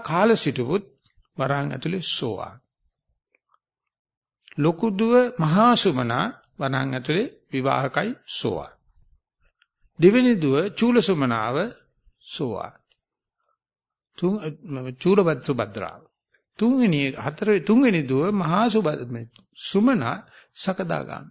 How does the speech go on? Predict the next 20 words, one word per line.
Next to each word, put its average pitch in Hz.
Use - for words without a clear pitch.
දැන් 170
මොනවද 165
දහන්න 151
බලන්න 160
පත්තරේ 156
බලන්න 160
කියවන්න 160
බලන්න 165
මරණ 156
දැනීම 160
වල 156
මොනවද 151
ලියන්නේ 165
කියලා. 185
එක 151
එකාගේ 127
පුරාජේරු 123
ලියන්න 113
පත්තර 123
පුරවනවා. 110